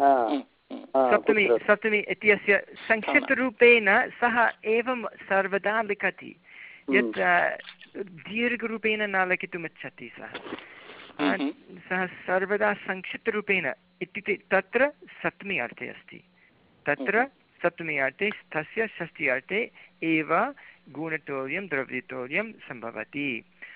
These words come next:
Speaker 3: अस्तु, अष्ट, उम्, एतत्, अ, पुस्तकमस्ति अष्टाध्यायी खलु? अष्टाध्यायी इति अस्मिन् पुस्तके अनुवर्-, अनुवर्तनम् इति एकः सिद्धान्तः अस्ति।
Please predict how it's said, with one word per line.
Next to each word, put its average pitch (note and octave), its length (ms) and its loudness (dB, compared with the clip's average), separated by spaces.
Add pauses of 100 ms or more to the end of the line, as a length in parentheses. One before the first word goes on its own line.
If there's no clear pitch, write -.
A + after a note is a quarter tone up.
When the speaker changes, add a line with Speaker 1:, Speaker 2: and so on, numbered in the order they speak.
(180)
Speaker 3:
अस्तु, - 240 -8 (380)
अष्ट, F3 240 -6
उम्, E3 600 -6
एतत्, G3+ 340 -2
अ, E3 240 2
पुस्तकमस्ति F#3+ 960 -6 (220)
अष्टाध्यायी C#3 840 -4
खलु? D3+ 380 -4
अष्टाध्यायी D#3+ 1000 -2 (580)
इति E3+ 280 -2
अस्मिन् F3+ 360 -2
पुस्तके F3+ 840 0 (960)
अनुवर्-, F#3 500 2
अनुवर्तनम् F#3+ 720 -2 (560)
इति F#3 420 -4 (180)
एकः D#3+ 420 -8
सिद्धान्तः C#3+ 760 -6
अस्ति। - 380 -16